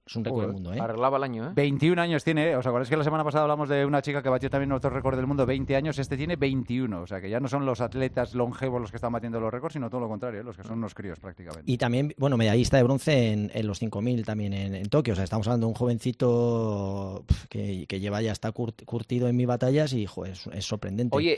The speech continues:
Speaker 3: ¿es verdad que desde hoy nos vas a recomendar tres alimentos cada lunes con los que podemos mejorar el rendimiento deportivo?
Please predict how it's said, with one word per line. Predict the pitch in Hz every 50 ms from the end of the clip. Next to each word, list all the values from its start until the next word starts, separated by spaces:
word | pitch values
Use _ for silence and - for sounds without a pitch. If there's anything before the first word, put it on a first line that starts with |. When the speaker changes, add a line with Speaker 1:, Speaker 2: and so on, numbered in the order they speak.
| - 151
Speaker 3:
¿es | 147
verdad | 170 196 196 208
que | 185 202
desde | 190 170 151 180
hoy | 190 185 170
nos | 160 160 151 151
vas | 165 160 196
a | 190
recomendar | 175 160 175 165 160 165 170 156
tres | - - 190 196 - -
alimentos | 185 180 170 175 180 175 151 165 151 143 -
cada | - 208 202 190 180
lunes | 180 196 196 175 160 147 - -
con | - 160 156
los | 156 143
que | - 160 147
podemos | 127 147 156 170 175 147
mejorar | 160 160 - 151 151 170 170 165 -
el | - 160 135
rendimiento | 143 151 139 143 156 170 160 165
deportivo? | 165 147 151 147 156 185 208 254 311